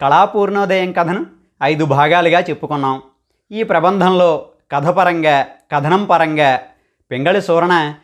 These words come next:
అనేక కొత్త పుంతలు తొక్కాడు. ఎనిమిది ఆశ్వాసాల ఈ ప్రబంధంలో మూల కథ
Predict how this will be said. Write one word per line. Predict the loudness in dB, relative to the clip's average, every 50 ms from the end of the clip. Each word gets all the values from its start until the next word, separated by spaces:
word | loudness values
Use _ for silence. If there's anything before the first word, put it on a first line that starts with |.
| _ _ _ -6 -4
అనేక | -2 0 0 0 0 0
కొత్త | 0 0 0 0 0 -2
పుంతలు | -2 -2 0 2 2 2
తొక్కాడు. | 2 2 0 2 0 0 0 0 -4 -10 _ _ _ _ _ _ _ _ -6
ఎనిమిది | -4 -4 -2 -2 0 2
ఆశ్వాసాల | 2 2 2 0 -2 -2 0 0 0 2 2 2 2 2 0
ఈ | -2 -6 -4
ప్రబంధంలో | -2 -4 -2 -2 0 -2 0 -2 -2 0 2 2 2 2 0 -4 -14 _ _ _ _ _ -8
మూల | -4 0 2 2 2
కథ | 2 0 0 0 0 -2 -2